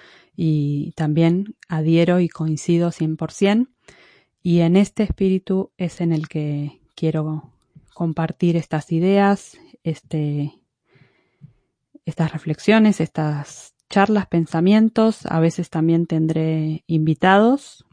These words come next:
para que nos cuenten su experiencia. Pero la idea es,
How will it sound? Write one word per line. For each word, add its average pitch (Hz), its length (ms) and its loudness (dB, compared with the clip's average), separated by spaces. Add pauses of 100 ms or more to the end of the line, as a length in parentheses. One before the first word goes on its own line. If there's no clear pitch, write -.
(120)
para 156 280 -6
que - 100 -8
nos 151 360 -4
cuenten 165 360 -2
su 160 100 -6
experiencia. 190 840 2 (1500)
Pero 170 200 2
la 165 120 4
idea 185 480 4
es, 175 460 -2